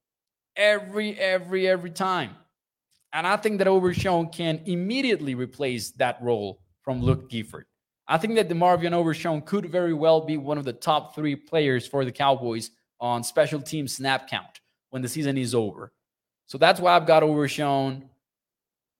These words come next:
And that's why I would feel relatively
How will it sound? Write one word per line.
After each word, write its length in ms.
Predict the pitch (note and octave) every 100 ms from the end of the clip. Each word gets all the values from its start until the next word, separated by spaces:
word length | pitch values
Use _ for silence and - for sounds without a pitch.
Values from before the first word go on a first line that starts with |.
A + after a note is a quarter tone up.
| _ _ _ _ _ _ _ _ -
And 140 | D#3
that's 200 | E3 E3+
why 140 | E3+
I 40 | E3
would 220 | D3+ D3+
feel 240 | E3 D#3
relatively 1120 | C#3 D3+ D#3 D#3 - D#3+ C#3+ D3 C#3 C3 B2+